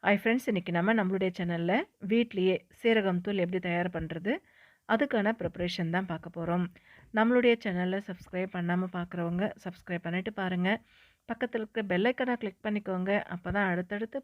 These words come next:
புது வீடியோஸ் உங்களுக்கு நோட்டிஃபிகேஷன்ல வரும். இப்ப நம்ம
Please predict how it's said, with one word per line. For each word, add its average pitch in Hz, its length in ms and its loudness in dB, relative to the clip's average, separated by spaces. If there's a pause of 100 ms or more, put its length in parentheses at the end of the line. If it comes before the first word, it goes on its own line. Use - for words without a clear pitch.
புது 190 300 -2
வீடியோஸ் 180 360 -2 (180)
உங்களுக்கு 190 420 -2 (580)
நோட்டிஃபிகேஷன்ல 180 720 -4 (220)
வரும். 170 220 -8 (680)
இப்ப 196 180 -2 (100)
நம்ம 180 300 -2